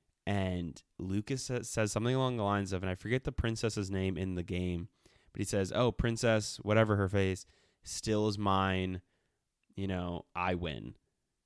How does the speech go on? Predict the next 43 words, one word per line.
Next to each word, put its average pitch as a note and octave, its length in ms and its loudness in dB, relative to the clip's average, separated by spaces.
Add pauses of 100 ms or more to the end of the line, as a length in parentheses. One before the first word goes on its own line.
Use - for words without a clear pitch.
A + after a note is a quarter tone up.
(200)
And G2+ 260 0
kind A#2 220 0
of A#2 180 0
insinuating G#2+ 680 2
and F#2+ 80 -4
setting G2+ 280 -2
up G2 200 -6
that F#2 280 -6
they G2 120 -2
were G#2+ 120 -2
gonna G2+ 200 -6
have F#2+ 340 0 (560)
this G2 240 -2
competing G2+ 640 -2
battle G2 420 4
throughout F#2+ 240 -2
the F2+ 60 -8
season G2 360 -6
for - 140 -14
Max, F2 680 -10 (360)
and F2+ 340 -6
Lucas F#2 320 -4
ends F2 160 -8
up F2 160 -6
winning F2 340 -4
out D#2 280 -8 (400)
and F2 180 -8
dating E2+ 360 -4
her. - 260 -8 (640)
Um, F#2 540 0 (920)
but B2 100 6
yeah, C3 100 6
that B2 120 6
was C3 120 4
a C3 60 -2
cool B2 280 -2
setup, G#2+ 460 -2
and F#2+ 100 -6
I F#2 100 -2
liked F#2+ 340 -2
that F2+ 200 -6
kind F#2 160 -4
of, F2 120 -6